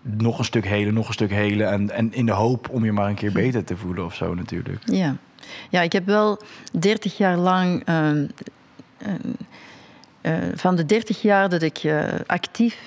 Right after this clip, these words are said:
Speaker 2: aan het, eh, genezen ben van deze, van dit extreem trauma, van zo,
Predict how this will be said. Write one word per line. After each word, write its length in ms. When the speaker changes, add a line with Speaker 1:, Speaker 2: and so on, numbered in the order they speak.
Speaker 2:
aan 240
het, 280
eh, 120
genezen 440
ben 280
van 320
deze, 1000
van 220
dit 280
extreem 520
trauma, 500
van 240
zo, 360